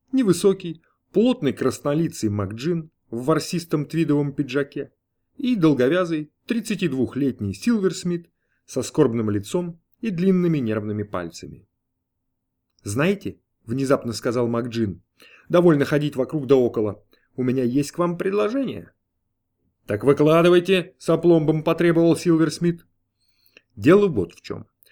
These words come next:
Я руковожу некой организацией, для вас она должна остаться безымянной. Всем новым клиентам мы делаем интересное предложение.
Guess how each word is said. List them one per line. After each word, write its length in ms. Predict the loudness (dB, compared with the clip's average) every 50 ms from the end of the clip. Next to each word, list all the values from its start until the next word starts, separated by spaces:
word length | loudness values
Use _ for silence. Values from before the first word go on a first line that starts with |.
| _ -20 -20 _ _ _
Я 180 | -2 0 2
руковожу 460 | 2 2 2 4 4 6 6 6 4 4
некой 340 | 4 2 2 2 0 0
организацией, 840 | 0 0 0 0 -2 -2 -2 -2 -2 -2 -2 -4 -6 -6 -6 -8 -10 -12
для 220 | -6 2 4 6
вас 180 | 6 6 4 2
она 180 | 2 0 2 2
должна 360 | 4 2 2 2 2 0 0
остаться 340 | 0 0 -2 -2 -2 -2 -2
безымянной. 640 | 0 0 2 2 2 0 -2 -6 -10 -14 -20 -20 _ _ _ _ _ _ _ _ _ _ _ _ _ _ _ _ _ _ _ _ _
Всем 480 | _ -10 -8 2 4 4 4 4 4 2
новым 320 | 2 4 4 2 0 -2
клиентам 720 | -4 -2 -2 -2 0 0 -2 -2 -2 -4 -4 -6 -6 -8 -12 _ _
мы 220 | -6 -2 -2 -2 0
делаем 380 | 2 2 2 2 2 0 -2
интересное 520 | -2 -2 0 2 2 2 2 0 -2 -2 -2
предложение. 720 | -4 -4 -2 -2 0 0 0 0 -2 -4 -6 -10 -14 -16